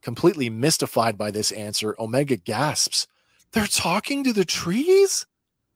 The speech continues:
Tech tells her the Wookiees believe that the planet belongs to the trees and they are allies in the fight. Pragmatically, Hunter says,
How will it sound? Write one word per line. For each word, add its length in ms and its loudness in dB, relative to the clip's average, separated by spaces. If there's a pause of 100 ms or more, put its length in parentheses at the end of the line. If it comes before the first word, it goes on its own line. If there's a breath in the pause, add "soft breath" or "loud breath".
(220)
Tech 240 -6
tells 240 -8
her 100 -4
the 120 -4
Wookiees 420 -6
believe 360 -4
that 140 -6
the 80 -10
planet 480 -10
belongs 540 -4
to 100 -10
the 80 -12
trees 540 -12
and 220 -14
they 180 -6
are 180 -6
allies 540 -6
in 80 -14
the 60 -18
fight. 460 -8 (800)
Pragmatically, 600 2
Hunter 340 4
says, 480 2